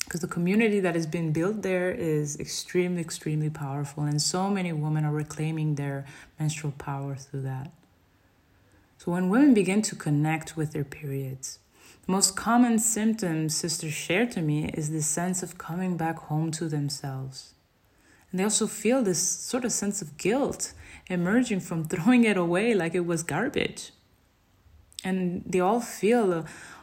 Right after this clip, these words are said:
overall feeling of beauty and bliss. So I really do invite every woman to connect their flow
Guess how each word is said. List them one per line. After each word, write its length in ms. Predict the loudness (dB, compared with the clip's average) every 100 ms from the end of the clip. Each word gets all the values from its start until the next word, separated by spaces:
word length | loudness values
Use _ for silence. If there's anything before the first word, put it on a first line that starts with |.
| -4
overall 280 | 0 2 0
feeling 440 | 0 2 4 2
of 220 | -2 -6 -4
beauty 420 | 0 2 2 2
and 200 | 0 -2
bliss. 680 | -2 -2 -2 -6 -8 -10 -14 _ _ _ _ _ _ -20 _
So 260 | -12 -8 -4
I 100 | -2
really 580 | -2 -2 0 2 2 2
do 180 | 4 2
invite 460 | 2 0 0 0
every 640 | 0 0 0 2 4 4 0
woman 580 | -6 0 2 2 0 -2
to 120 | -4
connect 440 | -4 -4 -4 -4 -6
their 120 | -6
flow 600 | -6 -2 0 0 0